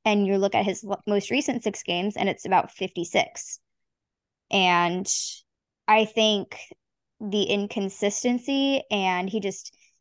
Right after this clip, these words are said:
hasn't looked the same since he had those few big hits against Arizona State. I think that was definitely a turning point for him. And I don't know if it was more of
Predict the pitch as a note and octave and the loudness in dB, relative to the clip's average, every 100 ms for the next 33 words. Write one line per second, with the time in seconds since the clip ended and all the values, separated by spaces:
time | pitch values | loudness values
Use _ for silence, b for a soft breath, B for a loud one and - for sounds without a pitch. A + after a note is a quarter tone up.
0 | _ - A3+ B3 A#3+ A#3 G3+ G3 G#3+ A3 | _ 2 4 4 2 0 -2 -2 0 0
1 | A3+ A3+ A3+ G#3+ F#3+ - G#3 G3 F3+ F#3 | 0 -2 0 0 0 -2 -4 -4 -6 -2
2 | A#3+ C4+ - - - G3+ G3 F3 F3 - | 0 0 -2 -16 -8 -2 0 0 -4 -4
3 | G#3+ G3 F#3+ E3+ - G#3 A3 D4 _ - | 0 0 -2 -6 -2 2 2 2 _ -2
4 | F#3+ F#3+ F3 E3 - - - _ _ _ | -2 -2 -6 -8 -10 -18 -20 _ _ _
5 | _ _ _ _ F#3+ G3 - G#3 F#3+ F#3+ | _ _ _ _ 6 8 8 4 4 -2
6 | - - - G#3 F#3+ A2+ G#2+ - - F3+ | -10 -16 -2 2 2 0 -2 -4 -4 -4
7 | - - - - - _ - - G3 - | -4 -6 -6 -8 -14 _ -6 -4 -2 -2
8 | - G3+ G#3 G#3 G3 G3 - F#3+ G3+ G3+ | 0 2 2 4 2 0 -2 -2 -2 -2
9 | G3 F#3+ F#3 F#3 | 0 2 2 0